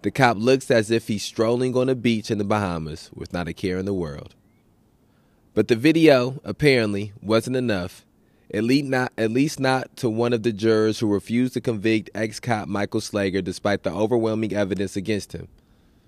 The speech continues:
The murder of Mister Walter Scott, documented on videotape for all to see, proves, if proof were needed, that black lives don't matter, at least for that jury.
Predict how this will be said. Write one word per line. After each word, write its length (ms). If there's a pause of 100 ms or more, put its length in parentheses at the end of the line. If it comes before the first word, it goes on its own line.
(500)
The 80
murder 300
of 80
Mister 280
Walter 320
Scott, 400 (240)
documented 560
on 120
videotape 580
for 120
all 200
to 80
see, 380 (380)
proves, 600 (200)
if 200
proof 260
were 100
needed, 440 (420)
that 160
black 280
lives 300
don't 220
matter, 400 (340)
at 140
least 300
for 140
that 200
jury. 420